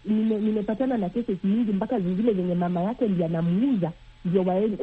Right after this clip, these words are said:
wa-, waweze kupata pesa zingine za kujikimu, eh, eh, eh, eh,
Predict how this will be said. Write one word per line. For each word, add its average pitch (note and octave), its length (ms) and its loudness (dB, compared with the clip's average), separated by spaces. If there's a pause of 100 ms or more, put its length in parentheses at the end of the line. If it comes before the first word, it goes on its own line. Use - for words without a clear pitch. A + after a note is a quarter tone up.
wa-, A3 240 0
waweze G3+ 360 2
kupata G3+ 380 -4
pesa E3+ 280 -6
zingine F3 480 -2 (300)
za E3+ 100 -2
kujikimu, F3+ 720 -2 (380)
eh, - 160 -8
eh, G3+ 80 -4 (300)
eh, F#3 220 -4
eh, G3 120 -4